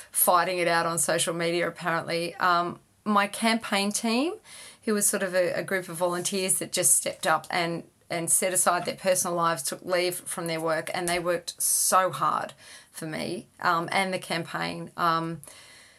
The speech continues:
they believed in me. I did have support within the party. Like, there was obviously, you know, Matt Kean and Senator Bragg, who were sort of in the moderate faction, but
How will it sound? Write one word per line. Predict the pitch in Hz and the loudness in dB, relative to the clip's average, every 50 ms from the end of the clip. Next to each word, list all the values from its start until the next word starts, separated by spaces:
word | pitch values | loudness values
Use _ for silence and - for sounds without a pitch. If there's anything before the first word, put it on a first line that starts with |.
| _ _ _ - | _ _ _ 2
they | - 202 196 196 | 4 4 4 4
believed | 190 196 185 180 180 175 175 - | 2 0 0 2 0 0 -2 -4
in | 185 185 | -4 0
me. | 185 180 | 2 4
I | - 196 | 4 4
did | 196 - - 220 233 | 4 2 0 0 0
have | 240 240 254 254 - | 2 2 0 2 2
support | - - - - - 226 208 - | 2 0 0 -2 -2 -2 -2 -2
within | 175 175 - 175 160 | -2 -6 -8 -6 -6
the | 160 160 | -6 -6
party. | - - 170 160 165 175 - - - - - | -6 -2 0 2 2 2 0 -2 -10 -10 -6
Like, | - 170 160 - | -4 -4 -2 -2
there | 175 175 | -2 0
was | 170 - - - - _ - | 0 0 -2 -2 -6 _ -10
obviously, | 170 151 165 - - 165 160 156 151 - | -8 -6 -4 -4 -4 -4 -6 -6 -8 -8
you | 170 | -8
know, | 160 151 147 147 - | -8 -8 -8 -8 -10
Matt | 165 160 147 - - | -10 -10 -10 -10 -14
Kean | - - 170 165 165 160 160 156 | -14 -10 -8 -8 -6 -6 -6 -8
and | 151 - 156 143 143 - _ _ - | -8 -10 -10 -12 -14 -16 _ _ -12
Senator | - - 160 156 147 | -10 -10 -10 -10 -6
Bragg, | - - 175 180 175 170 170 170 170 - - - - _ _ _ _ - | 0 2 4 4 4 4 2 0 -4 -8 -14 -18 -20 _ _ _ _ -8
who | - 175 170 165 160 143 - _ _ _ _ - - _ | -4 -4 -4 -4 -6 -10 -18 _ _ _ _ -20 -20 _
were | - 160 | -4 -2
sort | - 196 180 | 0 0 0
of | 180 | 0
in | 185 180 | -2 -2
the | 180 | -2
moderate | 180 190 190 185 190 185 - - | 0 0 2 4 4 2 2 2
faction, | - 196 175 - - - - 190 202 202 - | 2 0 0 0 0 -2 -2 -2 -2 0 2
but | 214 180 - - | 2 2 2 -2